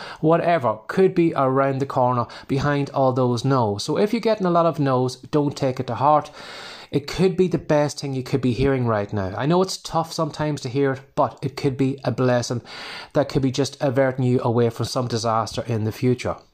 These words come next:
Now, number forty-four is that regret is an impossible pill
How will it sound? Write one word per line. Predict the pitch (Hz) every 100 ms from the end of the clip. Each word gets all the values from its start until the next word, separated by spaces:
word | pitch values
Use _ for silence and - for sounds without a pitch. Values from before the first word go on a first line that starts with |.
| _ _ _ _ - - - -
Now, | 147
number | 160 220 220
forty-four | 208 190 - 165 160 -
is | 147 135
that | 147 131
regret | 127 120 139 151 151 - - _
is | 131 120
an | 120
impossible | 117 - 131 127 123 127 127 -
pill | 123 110 107 -